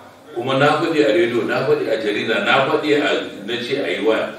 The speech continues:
Na ce ya je ya kafa kwamitin da zai binciki duk inda na aiki wuraren hudu da zana muku a, a baya. Na ce kuma dan Allah dan ana ya kafa commission of inquiry, kuma a yi public cikin a bincike ni. Na ce da civil servant,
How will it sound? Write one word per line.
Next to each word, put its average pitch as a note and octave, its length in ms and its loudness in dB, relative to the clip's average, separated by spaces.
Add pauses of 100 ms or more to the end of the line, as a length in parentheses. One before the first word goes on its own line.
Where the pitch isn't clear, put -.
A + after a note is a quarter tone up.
(260)
Na B2+ 160 -4
ce D3 140 -6
ya A2 200 2
je E3+ 180 6
ya - 60 2
kafa C#3 160 -4
kwamitin - 540 -6
da C3 140 -8
zai B2 200 -2
binciki - 440 -10
duk - 200 -8
inda F3 260 4
na C3+ 180 4
aiki B2 160 -4
wuraren A2+ 480 0
hudu G#2 200 -8
da F#2 80 -8
zana G2+ 280 -4
muku - 320 -12
a, - 480 -12
a - 80 -8
baya. - 280 -4 (760)
Na B2 80 -6
ce C3+ 160 -6
kuma A#2+ 280 -4
dan B2 200 -2
Allah C3 320 -2
dan A#2 120 -6 (120)
ana A2 60 -4
ya F#2+ 80 -2 (100)
kafa A#2 180 -6
commission G#2+ 420 -6
of - 160 -10
inquiry, G#2+ 600 -4 (380)
kuma A#2+ 320 -2
a A2 60 -2
yi G#2+ 140 -2
public A2+ 360 -2
cikin A#2 240 -6
a - 160 -8
bincike - 320 -12 (160)
ni. G#2+ 120 -6
Na A#2 140 -6
ce C#3 220 -6
da - 60 -6
civil D3+ 400 -4
servant, - 500 -6